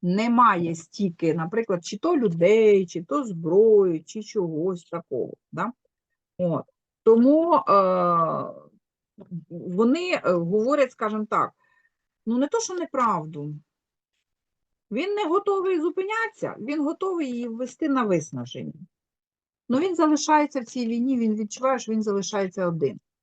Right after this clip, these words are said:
І ще одне. Е, я не бачу його бажання зупинятись, но йому важко вести. От, от, от така от дилема.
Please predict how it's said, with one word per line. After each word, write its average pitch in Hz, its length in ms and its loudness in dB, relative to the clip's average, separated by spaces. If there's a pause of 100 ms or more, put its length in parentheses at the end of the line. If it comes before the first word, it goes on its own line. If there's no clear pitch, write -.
(1000)
І 262 720 0
ще 254 340 0
одне. 160 500 0 (460)
Е, 180 40 -4 (1200)
я 233 160 0
не 370 80 -4
бачу 277 320 -2
його 208 220 -4
бажання 196 480 -4
зупинятись, 233 600 -6
но 196 80 -6
йому 226 260 -4
важко 185 320 -6
вести. 170 360 -12 (300)
От, 196 220 0
от, 233 220 0
от 233 120 -2
така 254 300 4
от 202 160 2
дилема. 160 540 -2